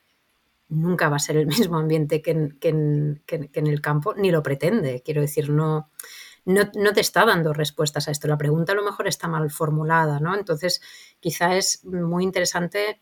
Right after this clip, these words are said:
Yo invierto mucho tiempo en explicarle al deportista <clears throat> qué es lo que he visto y cuál es el contexto en el que he visto y cómo se puede trasladar, pero también es muy importante que el profesional que lo va a interpretar,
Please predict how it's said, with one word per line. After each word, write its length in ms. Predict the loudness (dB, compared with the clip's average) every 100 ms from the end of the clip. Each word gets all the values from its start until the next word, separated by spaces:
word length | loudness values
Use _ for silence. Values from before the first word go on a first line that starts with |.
| _
Yo 240 | -2 -2 -2
invierto 360 | 0 0 0 0
mucho 300 | -2 -2 -2
tiempo 240 | -2 -2
en 60 | -6
explicarle 400 | -8 -6 -2 -2
al 80 |
deportista 600 | -2 -4 -4 -6 -4 -6 _
<clears throat> 400 | 0 6 6 6 2
qué 80 |
es 80 | 2
lo 100 | 2
que 100 | 2
he 40 | 2
visto 380 | 0 0 -4 -6 -20 -20 -20 _
y 100 | -10
cuál 240 | 4 6 6
es 100 | 2
el 80 | -2
contexto 460 | -2 0 -2 -2
en 80 | -2
el 80 | -2
que 80 | -2
he 20 |
visto 200 | -4 -4
y 20 |
cómo 220 | -2 -2
se 100 | -2
puede 220 | -2 -4
trasladar, 640 | -2 -4 -2 -2 0 -2 -4 -4
pero 120 | -2
también 220 | 0 -2
es 100 | 0
muy 120 | 0
importante 420 | 0 -2 -4 -2
que 60 | -2
el 80 | -2
profesional 500 | -4 -4 -2 -2 -2
que 80 | -2
lo 100 | -2
va 80 |
a 40 | -2
interpretar, 640 | -2 -6 -8 -6 -6 -6